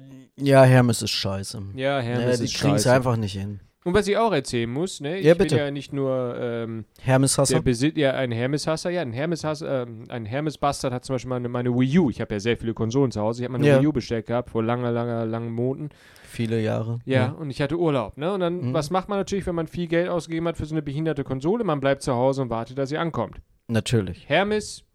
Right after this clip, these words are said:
Speaker 2: schickt irgendwann, äh, eine Nachricht: „Wir haben Sie zu Hause nicht angetroffen. Wir versuchen's morgen nochmal.“ Ich reg mich auf, schrei rum,
Speaker 1: <laughs>
Speaker 2: ruf da an, reg mich auf.
Speaker 1: Schrei rum.
Speaker 2: „Ja, äh, es tut uns sehr leid, das wird dann morgen kommen.“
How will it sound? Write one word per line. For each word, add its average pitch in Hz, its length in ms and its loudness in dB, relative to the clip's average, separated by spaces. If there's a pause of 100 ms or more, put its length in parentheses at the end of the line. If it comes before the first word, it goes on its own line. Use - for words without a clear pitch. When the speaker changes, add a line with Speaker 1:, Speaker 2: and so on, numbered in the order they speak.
(140)
Speaker 2:
schickt - 420 -6
irgendwann, 135 500 -2
äh, 131 340 -2
eine 120 160 -4
Nachricht: 156 480 -4
„Wir 135 100 2
haben 139 100 0
Sie 143 120 -2
zu 131 100 -6
Hause 220 260 2
nicht 202 200 0
angetroffen. 139 680 2 (680)
Wir 175 120 4
versuchen's 262 420 6
morgen 277 280 8
nochmal.“ 131 460 2 (500)
Ich - 220 -6
reg 143 160 -4
mich 131 200 -8
auf, 208 240 -2
schrei 147 260 2
rum, 139 380 0 (120)
Speaker 1:
<laughs> 139 260 -4
Speaker 2:
ruf 208 200 2
da 147 240 2
an, 185 220 0 (160)
reg 175 200 2
mich 160 220 0
auf. 185 340 2 (320)
Speaker 1:
Schrei 135 300 8
rum. 131 160 8
Speaker 2:
„Ja, 220 320 4
äh, 208 340 0
es 208 240 2
tut 254 180 0
uns 247 120 -2
sehr 226 140 2
leid, 226 440 2
das 214 260 0
wird 233 160 0
dann 214 120 2
morgen 208 300 2
kommen.“ 131 340 2